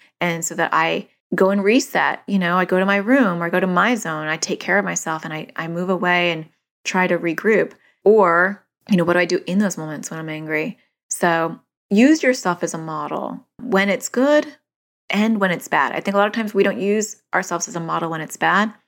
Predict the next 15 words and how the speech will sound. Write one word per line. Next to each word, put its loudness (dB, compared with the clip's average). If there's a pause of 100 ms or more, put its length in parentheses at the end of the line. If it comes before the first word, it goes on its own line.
(300)
And 0 (800)
you're 4
human, 0
just -4
like 0
I'm 0
human. -4
And -6
I 0
am 0
no -2
Mother 0
Teresa. -2
And -2
I, -4